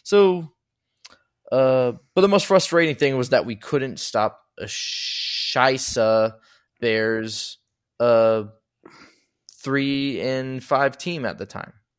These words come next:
that literally had one of the worst offensive lines, uh, a quarterback with a lot of athleticism, but he was sacked, like, entering the game, he was, like, what, sacked, like, thirty something times and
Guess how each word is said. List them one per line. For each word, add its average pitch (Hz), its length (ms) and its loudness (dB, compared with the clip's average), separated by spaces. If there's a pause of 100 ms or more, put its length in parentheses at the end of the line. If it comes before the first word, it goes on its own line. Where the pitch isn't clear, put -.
(320)
that 110 280 0
literally 120 340 -4
had 120 280 0
one 110 160 -6
of 113 40 -8
the 110 80 -4
worst 104 280 -6
offensive 135 400 -8
lines, 104 540 -6 (400)
uh, 101 240 -2
a 101 60 -6
quarterback 113 640 0 (260)
with 104 340 -10
a 104 80 -6
lot 120 180 2
of 123 100 -2
athleticism, 113 920 -4
but 104 320 -4 (400)
he 113 180 -6
was 113 160 -6
sacked, 104 520 -4 (580)
like, 110 240 -4 (100)
entering 175 380 0
the 139 60 -8
game, 165 240 0
he 135 100 -4
was, 151 220 -4
like, 120 240 -2
what, 104 200 -4
sacked, 107 300 -4
like, 98 160 -10
thirty 127 200 -2
something 131 380 -4
times 135 600 -4
and 104 260 -6